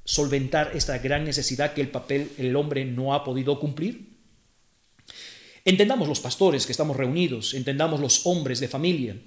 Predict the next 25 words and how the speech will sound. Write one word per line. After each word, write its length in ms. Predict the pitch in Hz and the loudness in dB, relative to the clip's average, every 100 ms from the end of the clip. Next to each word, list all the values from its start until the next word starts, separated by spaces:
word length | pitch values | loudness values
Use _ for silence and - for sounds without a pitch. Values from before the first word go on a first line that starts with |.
| - | -10
entendamos 440 | 147 139 156 180 160 | -4 0 4 4 2
las 120 | 151 | -2
personas 380 | 139 170 170 - | -4 -2 -2 -2
que 120 | 139 | 2
ya 160 | 151 | 2
son 460 | 170 - 170 165 135 | 2 2 0 0 -2
mayores, 720 | 127 139 196 202 131 - - - | -2 6 8 8 6 0 0 6
hombres, 680 | 196 196 - 101 - - - - - - | 6 6 2 0 0 -2 -10 -20 -20 -4
y 100 | 156 | -2
que 140 | 156 151 | 2 4
han 240 | 175 202 | 4 6
llevado 340 | 165 165 185 | 6 8 8
un 140 | 170 175 | 6 4
liderazgo 500 | 170 151 170 165 156 | 4 4 4 2 0
dentro 260 | 139 135 | -2 0
de 80 | 131 | 0
sus 160 | 123 - | 0 0
hogares, 480 | 120 165 175 160 147 | 4 6 6 4 0
dentro 260 | 135 127 | -2 -4
de 20 | 131 | -2
sus 220 | - 127 | -2 0
iglesias. 540 | 131 175 - 107 - | 2 4 4 0 -4
Necesitamos 540 | 139 139 143 208 202 - | -2 -2 2 2 2 2
con 160 | 175 | 2
urgencia 760 | 180 - 254 247 147 123 101 | 0 2 2 2 0 -2 -8